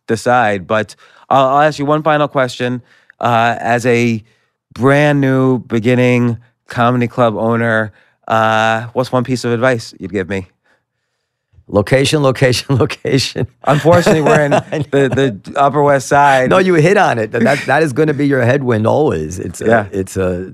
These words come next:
Speaker 2: I think you're probably, you, you, if, if we switch places, you might be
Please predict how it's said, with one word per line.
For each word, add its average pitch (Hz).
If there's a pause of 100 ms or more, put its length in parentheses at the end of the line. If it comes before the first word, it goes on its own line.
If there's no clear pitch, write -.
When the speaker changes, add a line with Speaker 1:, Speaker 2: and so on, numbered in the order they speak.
(140)
Speaker 2:
I 107
think 139
you're 139
probably, 139 (500)
you, 135
you, 147
if, 123
if 131
we 139
switch - (260)
places, 101
you 113
might 117
be 117